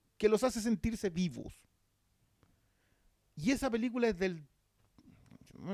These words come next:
sesenta, y después vas a encontrarte muchos lugares en donde, de nuevo, yo creo que lo, lo de la obsolescencia, que creo que lo enfoca extraordinariamente bien Mann, porque entiende de que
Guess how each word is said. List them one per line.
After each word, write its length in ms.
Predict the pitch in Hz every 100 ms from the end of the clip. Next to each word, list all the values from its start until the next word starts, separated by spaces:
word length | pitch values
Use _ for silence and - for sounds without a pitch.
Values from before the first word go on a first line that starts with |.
| 147 76 82 - 104 - _ _ _ - _ _ _ _ _ _ _
sesenta, 600 | - 214 180 339 381 - 427 - _ _ _ _ _ _ - _
y 100 | 240
después 580 | 233 233 - - 403 -
vas 140 | 320 294
a 60 |
encontrarte 580 | 320 320 285 320 - 302
muchos 300 | 294 311 320
lugares 320 | 277 285 302
en 120 | 285 254
donde, 420 | 226 196 233 123 98 -
de 220 | 143 170
nuevo, 140 | 190
yo 120 | 151 160
creo 120 | 175
que 60 |
lo, 160 | 165 151
lo 140 | 151 147
de 100 | 147
la 80 |
obsolescencia, 720 | 139 - 139 - 226 - 185 226 _ _ _ _ _ _ _ _ -
que 120 | 226
creo 180 | 247 262
que 60 | 262
lo 80 | 247
enfoca 340 | 202 269 262
extraordinariamente 840 | - - 226 202 208 240 247 -
bien 140 | 247 254
Mann, 260 | 240 233
porque 260 | - 220 -
entiende 420 | 208 240 254 262
de 120 | 254
que 260 | 214 226